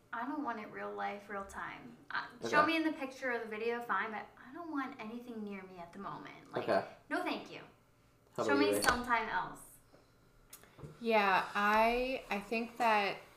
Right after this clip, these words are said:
Speaker 3: I've somewhat experienced not actual things, but things in my dreams and things in my nightmares. I don't want to be able to recount those things. So I don't wanna be able to go back
Speaker 2: Well,
Speaker 3: and
Speaker 2: that's
Speaker 3: look at that thing happening to me. Like that picture that Kate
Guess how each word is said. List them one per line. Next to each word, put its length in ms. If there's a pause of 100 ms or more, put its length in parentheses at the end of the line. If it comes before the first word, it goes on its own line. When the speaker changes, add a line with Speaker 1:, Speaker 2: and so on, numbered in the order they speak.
(560)
Speaker 3:
I've 280
somewhat 580
experienced 840
not 380 (100)
actual 460
things, 340
but 260
things 220
in 60
my 120
dreams 600
and 140
things 220
in 60
my 80
nightmares. 840 (680)
I 100
don't 280
want 240
to 160
be 260
able 180
to 140
recount 580
those 200
things. 560 (180)
So 160
I 60
don't 160
wanna 160
be 100
able 160
to 60
go 240
back 500
Speaker 2:
Well, 80
Speaker 3:
and 80
Speaker 2:
that's 240
Speaker 3:
look 160
at 120
that 340 (280)
thing 180
happening 440
to 140
me. 120
Like 200
that 240
picture 360
that 360
Kate 480